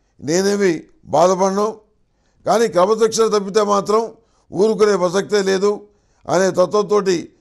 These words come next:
మీరు నడుచుకుంటారు. రాజకీయ సంబంధాల విషయాలు సానుకూల పడతాయి. మానసికమైనటువంటి ధైర్యాన్ని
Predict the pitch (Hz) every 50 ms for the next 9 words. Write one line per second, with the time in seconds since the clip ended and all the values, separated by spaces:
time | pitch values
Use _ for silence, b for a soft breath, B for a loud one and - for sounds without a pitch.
0 | _ _ - - 147 175 175 175 175 170 131 175 175 170 143 151 139 120 - -
1 | _ _ _ _ _ _ _ _ _ _ _ _ _ _ _ _ _ _ _ _
2 | _ _ _ _ _ _ _ _ _ _ _ _ _ _ - - 143 170 190 196
3 | 202 185 214 196 175 196 190 190 190 185 190 190 190 175 131 190 196 196 208 208
4 | 208 - - _ _ _ - - 170 185 190 185 165 180 175 156 160 147 - -
5 | 107 95 - _ _ _ _ _ _ _ _ _ _ _ _ _ _ _ _ _
6 | _ _ _ _ _ _ _ _ _ _ - 113 147 175 196 202 175 208 202 202
7 | 208 202 202 196 185 196 190 180 170 180 190 190 196 196 196 202 208 208